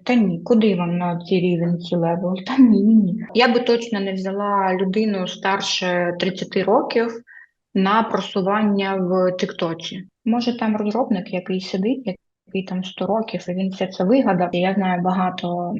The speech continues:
а, людей, молодих людей,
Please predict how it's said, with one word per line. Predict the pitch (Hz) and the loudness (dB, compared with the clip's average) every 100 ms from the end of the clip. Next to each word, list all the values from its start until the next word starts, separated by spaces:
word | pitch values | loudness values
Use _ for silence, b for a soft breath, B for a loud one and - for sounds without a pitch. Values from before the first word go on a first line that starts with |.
| - | -6
а, | 185 175 175 175 180 b b b _ | -6 -6 -6 -10 -14 b b b _
людей, | 190 180 214 269 330 - _ _ | 0 4 4 4 0 -4 _ _
молодих | 196 190 190 208 196 196 | 0 2 4 2 2 -6
людей, | 170 185 254 - | -4 -2 -2 -4